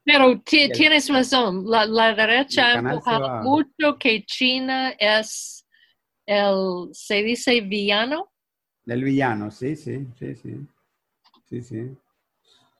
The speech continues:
Speaker 2: Ahora, fíjate vos esto, ¿no? O sea, en la cuestión internacional, cuarenta y siete punto nueve por ciento, o sea, casi la mitad, o casi la mitad, podríamos decir, dice que la paz está en peligro porque Estados Unidos es la amenaza.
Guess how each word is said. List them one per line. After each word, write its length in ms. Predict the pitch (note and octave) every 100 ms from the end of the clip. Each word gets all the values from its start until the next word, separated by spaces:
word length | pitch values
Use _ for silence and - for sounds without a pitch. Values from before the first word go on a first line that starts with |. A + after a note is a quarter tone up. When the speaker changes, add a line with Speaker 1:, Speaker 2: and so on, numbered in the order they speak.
| _ _ _ _ _ _ _ -
Speaker 2:
Ahora, 520 | D#3+ F3+ A#2 - - _ _ _ -
fíjate 380 | - D3 B3+ C4
vos 240 | B3 A3+
esto, 380 | A#3 G3 - B2+
¿no? 260 | C3 D3+ B3+
O 60 |
sea, 160 | D3+ - - _
en 220 | D#3 F3
la 180 | D#3+ E3
cuestión 420 | F3+ - A#3 B3
internacional, 960 | C4 A#3 G#3+ G3+ - G3 A#3 C4 C4 D#4+ _ _ _ _ _ _ _ _ _
cuarenta 380 | - F3 E3+ E3
y 40 |
siete 320 | D#3 A#3 A#3 A3
punto 300 | G3+ F#3 F3
nueve 260 | F#3+ F#3+
por 200 | F3+ D#3+
ciento, 360 | - B3+ A3 F3+
o 20 |
sea, 200 | D#3+ D#3+
casi 320 | - G3 G#3+
la 120 | E3+
mitad, 400 | D3+ D3 - A#3+
o 280 | E3+ D#3 E3 -
casi 240 | F3+ -
la 80 | C3
mitad, 280 | B2 A#2+ -
podríamos 440 | C3 B2+ A2+ A#2
decir, 180 | - B2+ _ _ _ _ _ _ _ _ _ C3 -
dice 360 | D3 E3+ F3+ G3+
que 80 | F3+
la 180 | D3 -
paz 200 | E3+ G3
está 160 | -
en 80 | G3
peligro 400 | F#3 D#3 F#3+ G3
porque 240 | F#3 D3
Estados 420 | C3 - B3 G#3+ -
Unidos 300 | E3 D#3+ D3+
es 60 |
la 60 | C3+
amenaza. 560 | B2+ A2+ F2+ - -